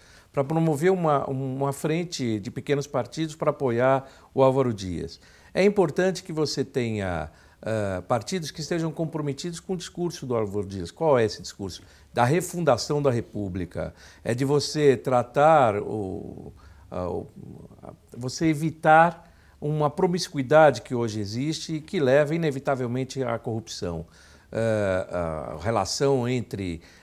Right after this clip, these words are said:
eh, executivo e legislativo, ah, os privilégios que tem,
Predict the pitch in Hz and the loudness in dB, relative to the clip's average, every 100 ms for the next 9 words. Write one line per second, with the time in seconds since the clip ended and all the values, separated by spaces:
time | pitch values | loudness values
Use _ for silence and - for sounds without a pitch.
0 | - 104 101 90 - - 87 92 131 131 | -10 -4 -4 -4 -8 -12 -10 -2 -4 -4
1 | 113 - 151 135 113 113 101 104 92 - | -8 -6 -4 -2 -2 -4 -2 -2 -2 -2
2 | 135 139 120 107 101 85 - - - 120 | -2 0 -2 -2 -6 -6 -12 -20 -8 -2
3 | 113 101 90 87 - 87 - - 76 78 | 0 0 -2 -4 -8 -12 -12 -14 -12 -12
4 | 113 156 143 131 127 156 143 - - - | -8 -2 0 4 6 8 6 2 -10 -2
5 | 139 143 143 131 | 2 4 2 0